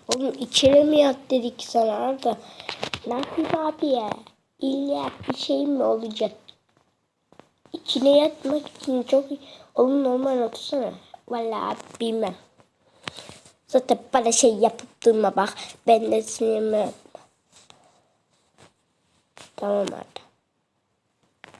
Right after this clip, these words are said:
E bunlar bir şey yapmadı.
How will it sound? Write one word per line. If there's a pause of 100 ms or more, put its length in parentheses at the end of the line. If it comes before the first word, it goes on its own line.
(2250)
E
bunlar
bir
şey
yapmadı.